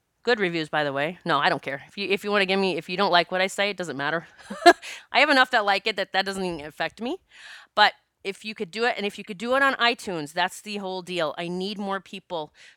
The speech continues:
to give me stars on iTunes. This is a contest that we're having for two weeks. I told her I'm gonna kick her ass 'cause I have the best listeners. <laughs> I did.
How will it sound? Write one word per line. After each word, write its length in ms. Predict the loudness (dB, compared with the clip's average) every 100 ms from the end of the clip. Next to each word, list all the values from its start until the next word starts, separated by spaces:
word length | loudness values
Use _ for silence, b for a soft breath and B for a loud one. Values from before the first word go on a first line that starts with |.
| -18
to 160 | -16 -12
give 260 | -12 -6
me 280 | -4 -4 -6 b b
stars 440 | -4 2 2 2
on 100 | 0
iTunes. 380 | 0 0 -4 -4
This 160 | -6
is 180 | -8 -10 -8
a 80 | -8
contest 580 | -2 -2 0 -2 -4 -4
that 80 | -4
we're 100 | -2
having 400 | 2 2 2 -4
for 180 | -8 -12
two 300 | -10 -12 -8
weeks. 540 | -8 -10 -16 -18 -20 _ _ _ _ _ _ _ _ _ _ _ _ _ -20 _ _ _ _ _ _ -4
I 140 | -4
told 240 | -2 -6 -4
her 80 | -2
I'm 80 |
gonna 100 | -4
kick 220 | -6 -10 -4
her 100 | 0
ass 300 | 0 0 -8
'cause 160 | -6
I 80 | -6
have 160 | -6 -10
the 60 |
best 280 | -10 -10 -10
listeners. 500 | -16 -12 -14 -14 -16 -10
<laughs> 960 | -10 -10 -14 -4 -2 0 0 0 -4
I 120 | -4 -6
did. 240 | -6